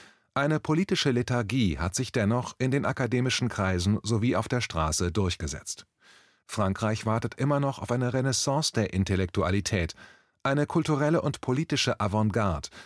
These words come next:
auf ein Wiederaufkeimen frischer und revolutionärer Ideen. Es ist zur Gewohnheit geworden, sich auf historischen Lorbeeren auszuruhen. "On ne parle plus de politique", heißt es des Öfteren in Pariser Cafés.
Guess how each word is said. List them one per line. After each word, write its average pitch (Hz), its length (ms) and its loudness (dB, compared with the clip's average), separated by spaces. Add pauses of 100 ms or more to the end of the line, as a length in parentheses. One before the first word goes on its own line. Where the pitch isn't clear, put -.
(240)
auf 123 280 2
ein 123 180 2
Wiederaufkeimen 110 840 2
frischer 113 480 -2
und - 220 -4
revolutionärer 95 920 2
Ideen. 92 440 -2 (720)
Es 156 140 2
ist - 180 -2
zur 180 120 4
Gewohnheit 113 500 2
geworden, 82 400 2
sich 85 240 -4
auf 87 280 -2
historischen 139 720 2
Lorbeeren 87 600 2
auszuruhen. 82 720 -2 (760)
"On 139 120 4
ne 156 100 4
parle 151 260 0
plus 151 340 0
de 87 140 4
politique", 92 680 -2 (160)
heißt 85 300 0
es 92 80 -2
des 95 180 -4
Öfteren 92 500 0
in 98 140 0
Pariser 87 440 0
Cafés. - 600 -4